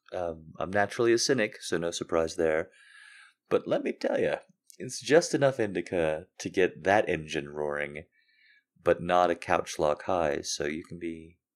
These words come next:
you can be flying on it as well, and it's just been wonderful. But it's kinda like a whimpering,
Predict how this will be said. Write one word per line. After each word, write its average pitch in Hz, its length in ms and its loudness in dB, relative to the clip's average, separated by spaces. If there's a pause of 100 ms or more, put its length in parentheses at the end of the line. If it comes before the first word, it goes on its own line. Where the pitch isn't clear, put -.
(960)
you - 140 -16
can 127 180 -8
be 127 140 -2
flying 104 560 4 (140)
on 82 200 0
it - 180 -6
as 87 220 -6
well, 87 460 -4
and 80 160 -12
it's - 300 -12
just - 240 -14
been 85 240 -12
wonderful. 90 640 -8 (580)
But 80 360 2 (100)
it's - 240 -6
kinda 95 440 -12
like 76 220 -4
a 76 80 -4
whimpering, 73 680 -12